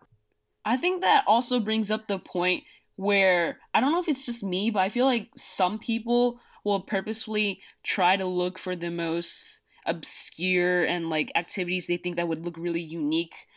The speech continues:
on their college application, and they do it just for that reason.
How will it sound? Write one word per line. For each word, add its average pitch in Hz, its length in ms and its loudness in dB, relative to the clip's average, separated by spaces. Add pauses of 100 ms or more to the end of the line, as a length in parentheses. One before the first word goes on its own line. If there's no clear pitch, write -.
(120)
on 180 120 -2
their 170 80 -2
college 165 340 0
application, 233 600 0
and 196 160 0
they 175 80 0
do 170 280 -2
it 180 180 -2 (220)
just 175 300 -2
for 180 120 -6
that 156 220 0
reason. 196 420 0